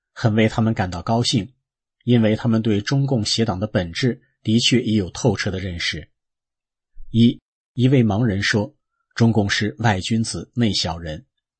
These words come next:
有一天开车在路上，看到路边有两位老人互相拖拽而行，我赶紧将车停在路边，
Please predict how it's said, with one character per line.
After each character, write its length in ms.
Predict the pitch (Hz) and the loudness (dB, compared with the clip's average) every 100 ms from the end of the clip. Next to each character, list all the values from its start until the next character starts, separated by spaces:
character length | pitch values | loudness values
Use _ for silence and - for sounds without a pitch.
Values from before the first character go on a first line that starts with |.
| _ _ _ _ _ | _ _ _ _ _
有 160 | 104 104 | 0 2
一 80 | 113 | 2
天 220 | 151 151 | 0 -2
开 160 | - 117 | -2 -4
车 140 | - | -2
在 160 | 135 123 | 0 2
路 180 | 127 92 | 2 0
上， 260 | 98 - _ _ _ _ _ - | -2 -8 _ _ _ _ _ -2
看 180 | 131 | 2
到 140 | 117 110 | 4 4
路 180 | 123 107 | 4 2
边 220 | 139 143 | 2 0
有 120 | 110 | 0
两 180 | 110 98 | 0 0
位 140 | 98 98 | -2 -4
老 180 | 90 | -4
人 220 | 87 95 123 | -6 -8 -8
互 220 | - 107 | -4 -2
相 220 | - 104 | -2 -4
拖 260 | 113 - 143 | -6 -6 -4
拽 200 | 135 95 | -2 -4
而 180 | 85 90 | -4 -6
行， 320 | - 80 - _ _ _ _ _ _ _ _ _ _ _ | -6 -8 -14 _ _ _ _ _ _ _ _ _ _ _
我 180 | - 123 | 2 4
赶 160 | 127 127 | 4 2
紧 160 | 120 | 2
将 200 | 107 123 | 0 -2
车 220 | 123 151 - | -2 -2 -4
停 200 | - 104 | -4 -4
在 120 | 107 | -2
路 180 | 110 98 | -2 0
边， 260 | 131 135 | 0 -2